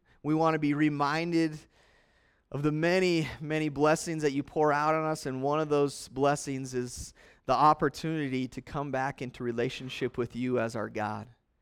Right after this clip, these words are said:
And it's because of the cross and what Jesus was willing to do there. And so may we not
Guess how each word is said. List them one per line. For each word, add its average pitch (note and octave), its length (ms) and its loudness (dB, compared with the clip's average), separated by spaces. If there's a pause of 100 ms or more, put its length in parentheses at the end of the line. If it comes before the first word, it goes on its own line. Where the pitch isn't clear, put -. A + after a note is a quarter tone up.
(880)
And A2+ 80 -8
it's A#2 140 -10
because C#3 380 0
of C3 80 -6
the G#2+ 80 -2
cross B2 500 0
and A#2 100 -8
what A#2 120 -4
Jesus B2 440 -8
was A#2 160 -6
willing A#2+ 280 -6
to A#2+ 100 -14
do A#2 240 -4
there. A2+ 220 -2
And A#2 120 -6
so B2 160 -6
may C3 220 -2
we C#3 140 0
not C3+ 340 -2